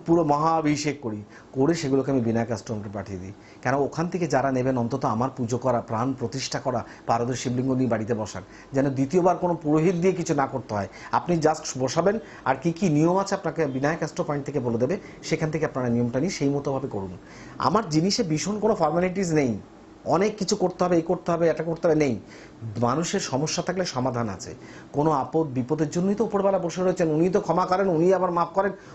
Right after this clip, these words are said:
উনি আবার জর্জরিত করে দেন। তার কারণ হচ্ছে উনি জর্জরিত কীভাবে করেন জানেন? আমি যেটুকু আমার, আমার জীবনে অভিজ্ঞতা হয়েছে,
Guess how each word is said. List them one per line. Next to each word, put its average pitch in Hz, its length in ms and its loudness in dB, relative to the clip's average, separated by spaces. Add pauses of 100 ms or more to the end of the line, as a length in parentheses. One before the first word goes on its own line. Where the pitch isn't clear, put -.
উনি 185 240 6
আবার 185 160 2
জর্জরিত 165 440 2
করে 143 220 2
দেন। 127 160 2
তার 151 140 4
কারণ 165 240 2
হচ্ছে 208 240 0 (340)
উনি 160 220 4
জর্জরিত 175 420 2
কীভাবে 190 360 0
করেন 190 260 2
জানেন? 196 260 0 (380)
আমি 165 480 4
যেটুকু 170 340 2
আমার, 180 240 2
আমার 160 320 0
জীবনে 180 240 -2
অভিজ্ঞতা 180 380 0
হয়েছে, 156 360 0